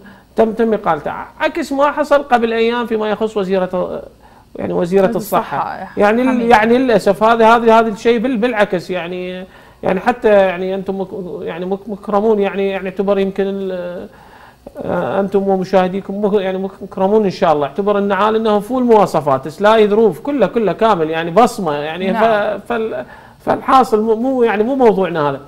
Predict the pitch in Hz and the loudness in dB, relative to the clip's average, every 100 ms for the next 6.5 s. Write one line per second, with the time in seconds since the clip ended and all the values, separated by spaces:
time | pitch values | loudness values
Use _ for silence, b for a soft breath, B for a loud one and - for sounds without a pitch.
0 | B B B _ 214 220 208 208 214 208 | B B B _ 2 2 0 -2 -6 -6
1 | 220 220 226 208 226 220 214 285 247 226 | 0 2 2 2 2 2 0 -4 -4 0
2 | 202 196 262 294 247 247 226 214 190 180 | 0 2 0 0 -2 -2 0 0 0 -6
3 | - - b - 196 185 180 175 - 175 | -12 -18 b -2 0 2 0 -4 -6 -6
4 | 175 175 226 226 208 202 185 180 190 185 | -4 -2 0 0 0 0 0 2 4 4
5 | 185 175 - 175 185 185 180 180 170 190 | -2 -8 -8 -6 -2 -2 -2 -6 -2 0
6 | 190 185 196 220 196 | 0 0 2 4 4